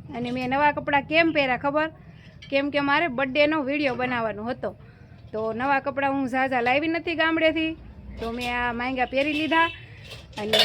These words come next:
બર્થડે વીડિયો મેં બનાવ્યો છે, તો મારે Instagram-માં આવી જશે કાલ, તો જરૂરથી જોઈ લેજો કેવો બને છે, જરા કોમેન્ટ પણ કરતા જાજો. અને અત્યારે હું મારા કાકાજીને એને ઘેરે આવી છું,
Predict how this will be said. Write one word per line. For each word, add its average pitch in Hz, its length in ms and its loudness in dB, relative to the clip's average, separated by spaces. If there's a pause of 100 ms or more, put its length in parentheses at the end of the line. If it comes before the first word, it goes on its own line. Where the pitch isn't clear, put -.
બર્થડે 254 300 0
વીડિયો 254 300 -2
મેં 233 180 -6
બનાવ્યો 285 420 0
છે, 302 240 0
તો 214 140 -8
મારે 226 260 -4
Instagram-માં 254 720 -2
આવી 254 200 0
જશે 285 320 0
કાલ, 285 300 0 (460)
તો 208 120 -6
જરૂરથી 247 420 -6
જોઈ 240 200 -2
લેજો 294 340 4
કેવો 254 360 -2
બને 285 320 0
છે, 294 200 -2
જરા 247 200 -2
કોમેન્ટ 262 460 -4
પણ 254 140 -6
કરતા 262 320 0
જાજો. 302 380 4 (640)
અને 220 200 -4
અત્યારે 269 380 0
હું 277 260 -2
મારા 285 220 0
કાકાજીને 277 640 2
એને 269 140 -2
ઘેરે 254 300 -2
આવી 254 240 0
છું, 349 240 -4